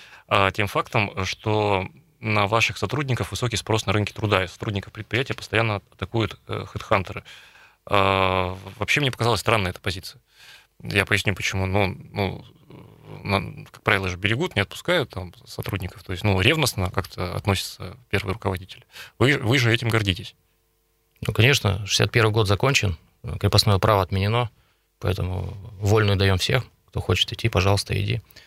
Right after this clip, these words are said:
Speaker 2: Другое дело, что действительно к нам внимание пристально со стороны кон-, конкурентов за период, там, развития нашей компании. У меня уже топ-менеджеров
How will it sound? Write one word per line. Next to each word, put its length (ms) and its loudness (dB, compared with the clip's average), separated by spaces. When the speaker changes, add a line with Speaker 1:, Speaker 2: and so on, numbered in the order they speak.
Speaker 2:
Другое 260 4
дело, 240 4
что 240 2
действительно 320 2
к 60 -6
нам 180 4
внимание 460 2
пристально 340 -2
со 40 0
стороны 240 0
кон-, 160 0
конкурентов 600 2
за 340 2
период, 300 2
там, 100 -2
развития 240 0
нашей 140 2
компании. 340 2
У 40 4
меня 140 4
уже 120 0
топ-менеджеров 500 0